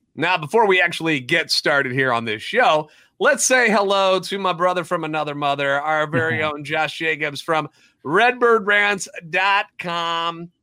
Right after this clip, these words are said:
Speaker 1: joining us here today. And, of course, the Newton News Podcast. Welcome back, Josh. How are things in your world, buddy?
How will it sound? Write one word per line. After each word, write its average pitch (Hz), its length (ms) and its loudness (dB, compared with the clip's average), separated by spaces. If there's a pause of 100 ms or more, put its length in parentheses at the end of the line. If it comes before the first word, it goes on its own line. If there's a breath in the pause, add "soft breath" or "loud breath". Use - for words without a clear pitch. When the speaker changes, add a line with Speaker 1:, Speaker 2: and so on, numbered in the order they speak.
(180)
Speaker 1:
joining 185 320 -2
us 175 180 -4
here 180 200 -2
today. 170 360 -2
And, 208 80 2
of 185 80 -4
course, 202 240 -2
the 180 60 -8
Newton 175 140 -8
News 156 180 -6
Podcast. 160 600 0
Welcome 175 220 -2
back, 156 220 -2
Josh. 165 320 0 (260 soft breath)
How 262 180 6
are 269 100 2
things 247 300 -4
in 208 80 -6
your 202 120 -2
world, 175 340 0
buddy? 131 280 -4